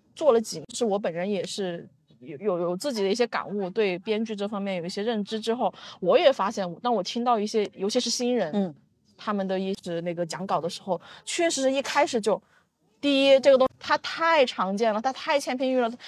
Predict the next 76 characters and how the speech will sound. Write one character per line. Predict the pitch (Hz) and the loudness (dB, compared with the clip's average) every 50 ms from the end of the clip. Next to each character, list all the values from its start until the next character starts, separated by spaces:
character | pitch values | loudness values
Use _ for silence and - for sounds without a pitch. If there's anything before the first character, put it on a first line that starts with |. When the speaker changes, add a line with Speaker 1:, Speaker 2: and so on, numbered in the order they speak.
| - - - - | -16 -16 -10 -6
Speaker 1:
然 | 285 | -2
后 | 240 285 | 0 0
只 | 254 - - | 0 0 0
是 | - 233 | -2 2
这 | 220 277 269 | 4 6 6
位 | 269 247 220 | 6 6 2
编 | 233 247 247 254 | 2 0 -2 -2
剧 | 240 247 226 | -2 -2 -4
他 | 202 - 247 226 214 226 330 359 - - - - _ _ _ 240 | -4 -2 0 0 0 0 -2 -8 -20 -20 -20 -20 _ _ _ -6
比 | 262 | 2
较 | 196 233 240 | 6 6 6
年 | 220 196 180 190 214 | 6 4 -2 -2 -2
轻， | - - - 226 214 208 214 226 156 220 | -2 -2 -2 -2 -2 -2 -4 -8 -12 -6
他 | 226 254 | -4 -2
不 | 233 233 | -2 -2
自 | 247 220 - 226 | -2 -4 -4 -6
知 | 220 - 214 220 233 | -6 -4 -2 2 4
而 | 220 185 175 170 | 4 4 4 2
已。 | 175 170 160 156 - - - - - 185 165 147 - - - | -2 -6 -8 -12 -16 -18 -20 -20 -20 -20 -20 -20 -20 -12 -8
然 | - 208 | -2 0
后 | 254 | 0
第 | 262 247 294 | 2 4 4
二 | 285 262 | 4 4
就 | 247 262 | 4 2
是 | 254 226 | -2 -4
可 | - - 208 | -4 -4 -4
能 | 180 180 208 | -4 -2 0
这 | 262 | 2
个 | 269 277 | 2 4
东 | 254 247 | 4 2
西 | 302 262 | 2 0
它， | 233 262 262 247 247 - 214 208 196 - - | -2 0 -2 -4 -4 -6 -12 -16 -14 -14 -8
它 | - 269 262 | -4 -2 0
有 | 262 247 233 233 | 2 4 4 2
审 | - - 202 185 214 | 2 0 -4 -2 0
核 | 220 190 | 0 0
风 | 202 - 233 240 | 0 0 0 -2
险， | 269 - - | -2 -2 -2
然 | 240 | -2
后 | 208 | -2
他 | 208 - 254 262 | -2 -2 0 0
也 | 247 | 0
不 | 214 208 196 | 0 -2 -6
自 | 190 208 202 190 | -10 -8 -8 -8
知。 | 185 185 - 180 170 | -8 -8 -8 -8 -8
然 | 160 - - | -10 -8 -2
后 | 247 285 269 | 0 0 0
第 | 262 277 269 | 0 -2 -4
三 | 269 277 269 262 262 | -4 -4 -4 -2 0
个 | 262 247 | 0 0
就 | 233 233 | 0 -2
是， | 247 - 220 - - - - - - - - _ _ | -2 -2 -4 -6 -6 -8 -14 -20 -20 -20 -20 _ _
嗯， | - 208 196 196 | -2 -2 -2 -2
他 | 214 - - - | 0 0 -2 -2
可 | - - - - 185 160 | -2 -4 -4 -2 -2 0
能 | 160 170 190 | 0 0 0
以 | 240 254 220 | 0 -2 -2
为 | 180 160 165 | -2 -2 -2
这 | 170 233 226 220 | 2 2 2 2
个， | 202 202 175 165 - - - - | 4 2 2 2 -2 -8 -20 -18
呃， | - - - - | -18 -18 -12 -8
推 | - 202 208 | -6 -4 -4
理 | 190 180 | -4 -4
上 | 196 208 190 | -4 -6 -8
很 | 208 - 180 160 | -8 -6 -8 -8
符 | 180 - - 175 | -8 -8 -8 -6
合 | 185 175 | -4 -4
逻 | 170 170 123 110 143 | -4 -6 -8 -10 -10
辑， | 180 - - 190 180 156 - - - 170 170 165 | -12 -12 -10 -10 -10 -10 -10 -12 -14 -14 -12 -8
但 | 180 208 | -8 -6
是 | 226 202 | -6 -4
实 | 196 - 180 | -4 -6 -6
际 | 170 190 | -6 -8
上 | 190 196 | -8 -8
没 | 180 165 139 - 139 185 | -8 -10 -10 -10 -10 -8
有。 | 185 - - | -8 -10 -10